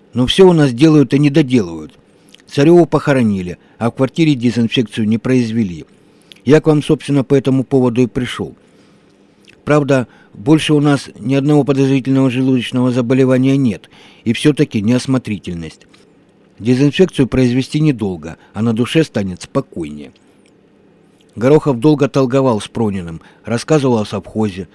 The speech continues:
о своей практике, о том, как трудно работать в деревне без врача, и ушел домой, только получив от Пронина обещание добиться у следователя разрешения произвести дезинфекцию.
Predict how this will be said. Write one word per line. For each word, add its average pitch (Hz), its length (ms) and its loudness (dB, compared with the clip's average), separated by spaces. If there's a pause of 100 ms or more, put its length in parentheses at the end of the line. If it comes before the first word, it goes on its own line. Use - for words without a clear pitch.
о 117 100 -6
своей 139 240 0
практике, 104 640 -8 (340)
о 110 100 -6
том, 151 200 2
как 131 180 -2
трудно 135 360 -2
работать 123 380 -2
в 113 80 -8
деревне 123 380 2
без 117 200 -2
врача, 117 440 -4 (540)
и 120 60 -2
ушел 139 320 2
домой, 139 420 2 (240)
только 131 260 2
получив 127 480 0
от 117 140 -4
Пронина 123 380 0
обещание 113 540 0
добиться 107 460 -2
у 107 80 -2
следователя 107 640 -2 (260)
разрешения 113 640 0
произвести 107 580 -4
дезинфекцию. 104 840 -4